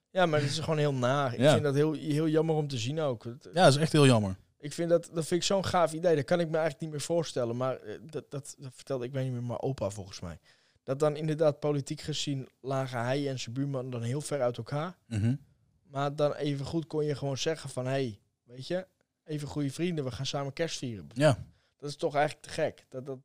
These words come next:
Speaker 1: toen nog kon. Dat is,
Speaker 2: En dat is democratie.
Speaker 1: dat is, ja, maar zo hoort het ook
Speaker 2: Ja.
Speaker 1: natuurlijk. Dat je gewoon respect hebt voor elkaar en elkaar ten alle tijden met respect behandelt. Maar dat, dat zie je heel, heel, heel erg weinig nog.
Speaker 2: Klopt.
Speaker 1: Dat is heel, en dat vind ik jammer.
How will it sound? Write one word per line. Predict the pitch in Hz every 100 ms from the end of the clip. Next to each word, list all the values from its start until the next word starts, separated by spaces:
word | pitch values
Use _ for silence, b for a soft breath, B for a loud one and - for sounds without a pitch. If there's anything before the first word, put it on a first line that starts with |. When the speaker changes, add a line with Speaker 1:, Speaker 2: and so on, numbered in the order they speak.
| _
Speaker 1:
toen | 156
nog | 131 -
kon. | 160 127 80 _ _
Dat | -
is, | 127
Speaker 2:
En | 110
dat | 110
is | 123 98
democratie. | 110 110 101 101 - 160
Speaker 1:
dat | 98
is, | -
ja, | 190
maar | 151
zo | 135 160
hoort | 151 180
het | 165 123
ook | 135
Speaker 2:
Ja. |
Speaker 1:
natuurlijk. | 151 - 117
Dat | 131
je | 131
gewoon | 139 135
respect | 127 160 160
hebt | 147
voor | - 135
elkaar | 123 131
en | 135
elkaar | 123 127 120
ten | 127
alle | 120 139
tijden | 135 123 113 104 _ _ _ _ _
met | 131 123
respect | 117 - 135 120
behandelt. | 113 131 151 123
Maar | 120 120
dat, | 127 120
dat | - 123
zie | - 151
je | 139
heel, | 123 151 156 147 139 -
heel, | 123 143 151 117
heel | 131 143 120
erg | 107
weinig | 110 131 127 -
nog. | 85 _ -
Speaker 2:
Klopt. | 120
Speaker 1:
Dat | -
is | -
heel, | 143 135
en | 131
dat | 156
vind | 143 135
ik |
jammer. | 117 127 139